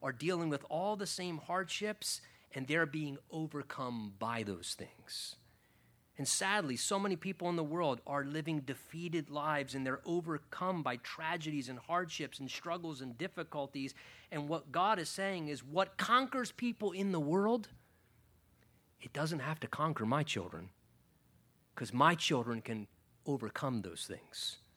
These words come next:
They can overcome through me. And they don't have to be defeated and overcome. Instead, they can overcome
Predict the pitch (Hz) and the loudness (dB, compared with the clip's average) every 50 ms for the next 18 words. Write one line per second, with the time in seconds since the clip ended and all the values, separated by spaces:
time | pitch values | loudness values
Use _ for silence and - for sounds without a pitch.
0 | _ _ _ - - 135 120 - 120 - - 156 147 143 147 131 - - 143 131 | _ _ _ -10 -6 -4 -4 -2 -4 -2 0 0 0 2 0 -2 -2 -2 -2 -2
1 | 127 117 - - 113 107 107 104 104 107 107 95 85 78 76 - _ _ _ _ | -2 -2 -4 -6 -6 -6 -4 -4 -4 -4 -4 -6 -6 -10 -14 -20 _ _ _ _
2 | _ _ - - - 147 127 131 147 151 156 127 156 170 165 165 - 156 143 135 | _ _ -14 -10 -6 -4 0 2 4 4 4 6 8 8 8 8 6 2 0 2
3 | 156 151 139 127 135 - - - 165 160 175 175 151 147 135 120 117 123 - 147 | 2 0 0 -2 -6 -6 -4 -2 0 0 0 2 2 2 2 2 0 -2 -4 -2
4 | 135 - - 165 170 208 175 185 151 - - 139 127 120 120 123 127 123 - - | -2 -2 0 2 2 2 2 0 -2 -2 0 0 2 2 2 0 -2 -6 -6 -6
5 | - 143 139 131 123 120 113 - - - - - - 123 143 135 131 123 - - | -2 -2 0 0 0 -2 -6 -12 -18 -20 -20 -18 -6 -2 0 0 0 0 -2 -2
6 | 180 190 190 190 170 160 - 151 135 127 110 120 117 117 - - 131 113 107 104 | 0 2 2 2 2 0 -2 -2 -2 -2 -2 -2 -4 -4 -4 -4 -2 -2 -2 -2
7 | 101 101 107 113 | -2 -6 -8 -8